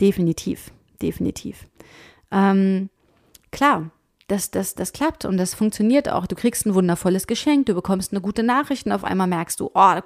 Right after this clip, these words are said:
cool, da ist ein super tolles Gefühl.“ Das funktioniert schon. Aber wenn du nicht anfängst, bei dir zu gucken und zu schauen, wie du selber dich in diesen guten, in dieses gute Befinden bringen kannst,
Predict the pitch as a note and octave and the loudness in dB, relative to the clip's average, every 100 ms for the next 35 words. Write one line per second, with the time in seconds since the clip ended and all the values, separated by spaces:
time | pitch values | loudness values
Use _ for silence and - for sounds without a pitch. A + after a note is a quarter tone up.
0 | - F#3+ F3+ - F#3+ F#3 F3+ F3+ - F#3+ | 0 0 0 -4 -4 -4 -4 -4 -6 -6
1 | F#3 - - - - - - - - - | -6 -8 -12 -8 -8 -10 -20 -20 -20 -20
2 | - - - F3 F3 - C4 G#3 G3 F#3 | -20 -20 -8 -4 0 2 4 4 4 2
3 | - C#3+ D#3+ E3+ - - - - - - | 2 2 2 -2 -10 -18 -20 -20 -20 -20
4 | _ - G3 F#3 G3+ G#3+ G3+ G3+ - - | _ 4 6 6 6 6 4 2 0 0
5 | G3 C#4 C#4+ A#3+ G#3+ - F3+ - A3 E4+ | 2 2 4 2 2 0 -2 -2 2 2
6 | F#4 - A3 - F#3 - - - F3+ F#3 | 2 -2 -2 0 0 -2 -6 -4 -2 0
7 | F#3 - F#3+ F3+ F3 F3 F3+ E3 F#3 A3+ | -2 0 2 2 0 0 2 4 6 6
8 | D#4+ C4 F#3 F3+ F#3 F3+ - F3+ F3 F3+ | 6 4 2 2 0 0 -2 0 0 -2
9 | F3+ F3+ G3+ G3 F3+ - F#3 E3+ F3+ - | 0 2 2 2 -2 -2 -4 -6 -6 -4
10 | G#3 G3 F#3 - A3+ A3 G3+ F3+ E3+ E3+ | -2 -2 -2 2 2 2 -2 0 0 0
11 | - F3+ - - - | -2 -6 -6 -8 -12